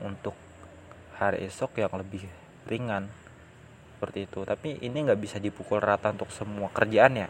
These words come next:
Ada emang kerjaan itu rutin harus dilakukan tiap hari, kayak olahraga, nggak mungkin dong, eh,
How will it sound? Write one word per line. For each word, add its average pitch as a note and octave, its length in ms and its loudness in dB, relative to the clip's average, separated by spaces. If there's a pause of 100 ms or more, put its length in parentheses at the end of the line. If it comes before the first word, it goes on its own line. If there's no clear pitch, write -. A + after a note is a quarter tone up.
Ada G#2 220 6 (100)
emang G#2 240 -2 (500)
kerjaan G#2+ 480 6
itu G#2+ 220 -2
rutin G#2+ 500 4
harus A#2+ 220 4
dilakukan G#2 560 4
tiap G2+ 240 6
hari, G#2 240 4
kayak G#2 240 6
olahraga, G#2+ 500 10
nggak A2+ 160 8
mungkin C3 480 4
dong, A#2 140 8 (1700)
eh, G#2+ 240 8